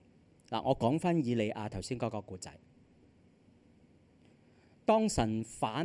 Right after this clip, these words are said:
問返以利亞嘅時候，神咁樣回答以利亞。仲有七千人未曾向巴力屈膝嘅，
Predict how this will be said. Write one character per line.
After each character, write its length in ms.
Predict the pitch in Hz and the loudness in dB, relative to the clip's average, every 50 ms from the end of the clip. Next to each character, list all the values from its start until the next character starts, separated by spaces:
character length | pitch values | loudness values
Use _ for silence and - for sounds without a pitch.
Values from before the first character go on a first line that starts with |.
| 202 208 | 2 2
問 260 | 185 147 123 127 131 | 2 2 2 2 2
返 280 | 123 180 180 185 185 170 | 2 2 2 4 4 4
以 140 | 139 123 | 4 4
利 180 | 123 120 110 110 | 4 2 2 0
亞 220 | - - 117 107 113 110 | -4 -6 -6 -6 -6 -4
嘅 100 | - 104 | -6 -6
時 320 | - - - 95 90 87 | -6 -6 -6 -6 -6 -6
候， 380 | 78 - 104 98 92 90 - - - _ _ _ _ - - - - - _ _ - - - - - - - - - _ - - - - | -6 -6 -6 -6 -6 -8 -10 -14 -20 _ _ _ _ -20 -20 -20 -20 -20 _ _ -20 -20 -20 -20 -20 -20 -20 -20 -20 _ -20 -20 -20 -10
神 340 | - - 123 113 110 110 | -2 0 2 2 2 0
咁 140 | 113 - 98 101 127 160 | 0 -2 -2 0 2 4
樣 280 | 175 156 151 175 185 151 | 4 4 2 2 0 -2
回 220 | 110 95 92 92 | -2 -4 -4 -4
答 180 | - - 95 - | -4 -6 -6 -6
以 180 | - 113 104 98 | -4 -4 -2 -2
利 160 | 95 92 85 85 | -2 -4 -6 -8
亞。 240 | - - 95 90 85 - - - _ _ _ _ _ _ _ _ _ _ - - - - - - - - _ _ _ _ _ | -10 -14 -16 -16 -16 -18 -20 -20 _ _ _ _ _ _ _ _ _ _ -20 -20 -20 -20 -20 -20 -20 -20 _ _ _ _ _
仲 360 | - 220 214 208 202 208 208 | 10 10 10 10 8 8 8
有 280 | 196 170 170 190 220 226 | 8 8 8 8 6 4
七 240 | - - - 285 285 277 - | 2 2 2 2 2 2 0
千 280 | - - 277 294 277 269 | 0 2 4 4 6 6
人 400 | 233 170 139 131 131 139 151 160 | 6 6 6 6 6 6 8 10
未 260 | 170 170 170 170 170 | 10 10 10 10 8
曾 300 | 160 - 151 131 123 131 | 6 4 2 2 2 4
向 300 | 135 160 175 175 180 180 | 4 6 6 6 4 2
巴 340 | 175 - 226 240 233 233 240 | 2 2 4 4 6 6 6
力 100 | 185 143 | 4 4
屈 60 | - | 2
膝 420 | 156 147 170 202 180 - - - 190 | 2 4 6 6 6 6 6 6 4
嘅， 340 | 180 - - 147 123 104 | 6 6 6 6 6 4